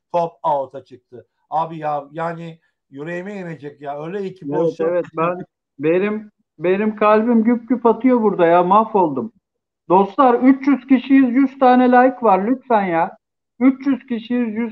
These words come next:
Speaker 2: like var. E, lütfen birer tane like, beğeni atalım.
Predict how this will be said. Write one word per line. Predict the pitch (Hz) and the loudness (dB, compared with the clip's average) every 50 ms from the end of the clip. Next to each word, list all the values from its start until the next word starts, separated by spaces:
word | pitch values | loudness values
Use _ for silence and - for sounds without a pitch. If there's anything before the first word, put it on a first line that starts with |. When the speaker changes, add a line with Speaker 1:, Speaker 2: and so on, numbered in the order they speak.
| - - - | -10 -4 0
Speaker 2:
like | 247 233 233 226 226 - - | 0 0 0 0 -4 -2 0
var. | 175 160 - - - _ _ _ _ _ _ _ _ _ _ | 0 0 0 -2 -10 _ _ _ _ _ _ _ _ _ _
E, | - 175 180 | -12 -6 -2
lütfen | 208 262 262 262 - 226 202 196 202 | 0 0 0 2 2 2 2 2 2
birer | 233 247 247 247 - 240 | 4 4 4 4 4 2
tane | 254 240 233 233 233 220 226 | 2 2 2 2 2 2 4
like, | 233 240 240 240 240 - 196 | 4 4 2 0 -2 -2 2
beğeni | 208 220 226 226 233 247 | 4 4 4 4 4 2
atalım. | 233 220 - 208 202 190 196 214 233 | 2 0 0 -2 -2 -2 -2 -4 -6